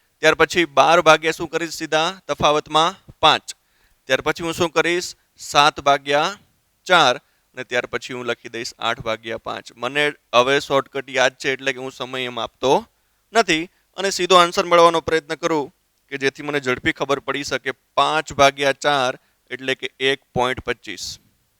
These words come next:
ત્યાર પછી બાર ભાગ્યા પાંચ એટલે કે બે પોઇન્ટ ચાર.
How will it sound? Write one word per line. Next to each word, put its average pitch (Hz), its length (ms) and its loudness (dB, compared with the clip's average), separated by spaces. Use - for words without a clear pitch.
ત્યાર 151 140 0
પછી 160 400 -2
બાર 139 360 6
ભાગ્યા 147 400 2
પાંચ 131 500 -2
એટલે 135 300 -4
કે 135 200 -6
બે 127 360 2
પોઇન્ટ 131 540 -6
ચાર. 120 280 -6